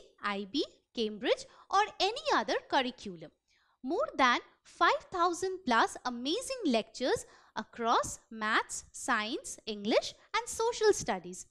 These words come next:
Our unique interactive video technology keeps you engaged and our iDictionary feature allows you to quickly revise any concept. Master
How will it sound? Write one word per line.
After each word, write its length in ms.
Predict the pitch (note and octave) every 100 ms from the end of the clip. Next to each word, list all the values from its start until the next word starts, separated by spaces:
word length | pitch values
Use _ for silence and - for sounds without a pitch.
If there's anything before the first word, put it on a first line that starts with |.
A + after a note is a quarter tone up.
| _ _ _ -
Our 160 | A#3+
unique 640 | A#3 A3 G4+ D5+ E4 F#4+ -
interactive 760 | D#4+ A4 C5 F4+ A#3+ - C#4 E4+
video 360 | A3 D4 - C#5 C5+
technology 640 | C4+ - G#3 G3+ G3 D4+ C#5 - - _ -
keeps 360 | F#4 D#5+ -
you 160 | C#4 A#3+
engaged 600 | G#3+ G3+ G3+ D#4+ - - - - -
and 240 | A3+ A#3
our 180 | A3 A3 A3
iDictionary 720 | D#4 C#5+ A#4+ - - G#4+ G4+
feature 560 | - G4+ C#5 - A#3+ E4+ - - -
allows 540 | A#3 A#3 A#3 C5 C#5 B3+
you 200 | B3+ B4 - -
to 80 | D#4
quickly 500 | - C5 - D5+ F4+
revise 540 | A#3 G#3 A#3 C#5 - _
any 240 | F4 G4+ G#4+
concept. 680 | C4 G3+ G#3 F#3 E3+ - - _ _ _ _ -
Master 640 | C4+ C5+ - - A#3+ E4